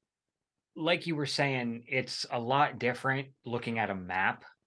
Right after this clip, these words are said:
than it is when you're actually standing there. And when I was wandering around with Kyrie and everybody, like, you know, kinda showing 'em our area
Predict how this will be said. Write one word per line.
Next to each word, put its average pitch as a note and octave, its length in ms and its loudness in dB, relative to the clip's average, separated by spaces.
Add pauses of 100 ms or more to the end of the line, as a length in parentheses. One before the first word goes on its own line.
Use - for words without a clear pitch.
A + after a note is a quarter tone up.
than A2 120 -2
it A2 80 0
is A2 180 2
when A2 120 -4
you're G2+ 100 -4
actually G2+ 480 2
standing G2 540 -4
there. F#2 260 -12 (720)
And A#2+ 420 -2 (400)
when B2+ 240 0
I C3 120 4
was B2 720 -2 (120)
wandering C3+ 440 4
around B2 320 2
with A#2 320 -2
Kyrie C#3 360 0
and B2 100 0
everybody, A2+ 600 -2
like, A2 220 -4
you A#2 80 -4
know, A2+ 120 -2
kinda A2+ 260 0
showing A#2 320 2
'em A2+ 120 0
our A2+ 220 4
area A2+ 680 0